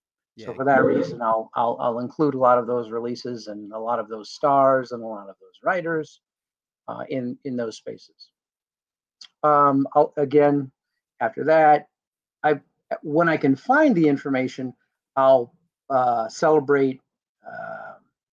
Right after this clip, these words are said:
Speaker 1: related sci-fi, fantasy, and or horror video games. I'll, I'll los-, uh, I'll lodge them as well, so that, that way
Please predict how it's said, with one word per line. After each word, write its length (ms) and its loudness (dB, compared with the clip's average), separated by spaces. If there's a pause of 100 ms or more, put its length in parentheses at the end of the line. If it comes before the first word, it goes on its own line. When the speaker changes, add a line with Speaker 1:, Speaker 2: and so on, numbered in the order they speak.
(300)
Speaker 1:
related 440 2
sci-fi, 540 0
fantasy, 640 -4
and 140 -4
or 180 -2
horror 640 -2
video 320 2
games. 480 -10
I'll, 280 -16
I'll 220 -10
los-, 300 -4 (220)
uh, 40 -8
I'll 440 -14 (360)
lodge 320 2
them 240 -2
as 140 -14
well, 320 -8
so 160 -12
that, 120 -10
that 180 0
way 300 -2